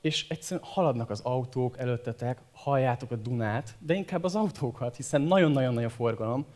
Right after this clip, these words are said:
Hunjátok le a szemeteket, és koncentráljatok erre a felvételre. Mindenki. Most már kinyithatjátok.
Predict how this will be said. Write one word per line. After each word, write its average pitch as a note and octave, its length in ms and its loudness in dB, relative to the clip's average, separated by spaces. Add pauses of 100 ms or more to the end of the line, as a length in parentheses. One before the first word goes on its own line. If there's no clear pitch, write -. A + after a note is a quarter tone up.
(320)
Hunjátok C3 420 2
le A2+ 100 2
a A2 60 4
szemeteket, A2 640 -4 (260)
és - 140 -10
koncentráljatok G2+ 680 -4
erre F#2+ 200 -6
a F#2 80 -6
felvételre. F#2+ 760 -8 (1120)
Mindenki. A#2 680 2 (3000)
Most C3+ 160 -2
már D3+ 140 2
kinyithatjátok. G#2+ 800 -4